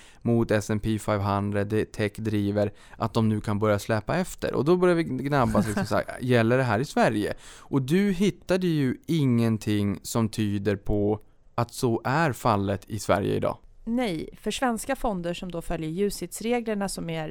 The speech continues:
Speaker 2: E U:s regler för, för fonder som marknadsför till privatpersoner, så är det däremot så att inget innehav får överstiga tio procent av fondens värde.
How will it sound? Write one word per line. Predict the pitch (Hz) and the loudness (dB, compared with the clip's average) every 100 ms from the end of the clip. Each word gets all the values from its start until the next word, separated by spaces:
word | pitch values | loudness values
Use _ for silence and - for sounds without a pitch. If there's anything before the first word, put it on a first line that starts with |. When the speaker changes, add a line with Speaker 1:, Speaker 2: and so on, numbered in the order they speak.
| - | -8
Speaker 2:
E | - 170 175 | -4 0 0
U:s | 190 | 0
regler | - 165 156 151 | -4 -8 -4 -6
för, | - - | -6 -10
för | - 156 | -8 -8
fonder | - 156 147 151 | -4 -4 -4 -6
som | - 143 131 - - | -8 -8 -8 -10 -8
marknadsför | 156 143 - 147 160 151 | -6 -6 -8 -8 -4 -4
till | - | -4
privatpersoner, | - 160 151 - 156 160 160 160 | -6 -4 -4 -4 -6 -6 -6 -8
så | - | -4
är | 175 | -4
det | |
däremot | 165 160 156 156 - | 0 -2 -2 -6 -4
så | 151 | -6
att | - - | -6 -4
inget | 196 175 185 180 | -2 0 0 -2
innehav | - 170 160 156 | -2 -4 -4 -4
får | - | -4
överstiga | - 160 160 - 160 147 | -4 -4 -6 -8 -6 -8
tio | - 185 151 156 | -6 -6 -4 -6
procent | - 170 - 277 156 - - | -6 -6 0 0 0 -6 -8
av | |
fondens | - - - - - | -6 -8 -8 -10 -6
värde. | 165 - - | -4 -4 -4